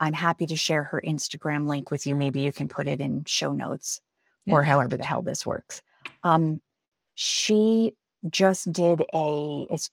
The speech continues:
Speaker 1: wrapped up last night, something called a shame clinic. And it's
Speaker 2: I'm intrigued.
Speaker 1: Yes, it is. Um, it's about how we tend to shame ourselves.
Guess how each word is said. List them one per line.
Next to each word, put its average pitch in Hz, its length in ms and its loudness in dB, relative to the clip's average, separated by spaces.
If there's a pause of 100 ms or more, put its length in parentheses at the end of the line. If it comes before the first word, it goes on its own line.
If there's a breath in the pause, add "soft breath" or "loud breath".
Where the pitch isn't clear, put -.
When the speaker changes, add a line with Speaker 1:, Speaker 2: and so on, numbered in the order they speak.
Speaker 1:
wrapped 175 380 0
up 175 200 0
last 165 320 -2
night, 160 240 -4
something 156 320 -4
called 151 240 -4
a 156 80 -6
shame 156 480 -4
clinic. - 580 -8 (1040)
And 180 100 6
it's 180 220 6
Speaker 2:
I'm 165 140 0
intrigued. 156 720 2 (400)
Speaker 1:
Yes, 160 760 -2
it 175 160 6
is. 165 420 2
Um, 151 440 -2 (100)
it's 180 300 6 (120)
about 175 240 2
how 196 280 4
we 185 460 2
tend 180 300 -4
to - 160 -4
shame 180 560 -2
ourselves. 151 1080 -2